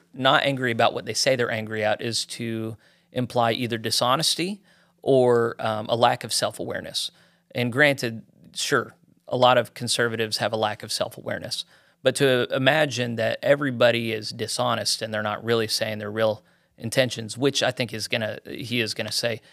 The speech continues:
is to protect white supremacy, um, uh, y-, you just have to really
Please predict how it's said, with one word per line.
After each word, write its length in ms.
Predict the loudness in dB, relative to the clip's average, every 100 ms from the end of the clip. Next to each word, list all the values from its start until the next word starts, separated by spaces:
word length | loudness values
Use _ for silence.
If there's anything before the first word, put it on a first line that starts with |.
| _
is 160 | -4 -4
to 80 |
protect 400 | -4 -4 -4 -2
white 200 | 0 0
supremacy, 720 | -2 -2 2 2 2 -2 -4 -8 _ _ _ _ -2
um, 560 | 2 2 0 -2 -8 -14 _ _ _ _ -20 -20 -8
uh, 80 | -8 -8 _ _
y-, 140 | -16 -16 -18 -20 _ _
you 200 | -6 -4
just 280 | -2 -2 2
have 160 | 2
to 140 | 2 -4
really 400 | 0 0 0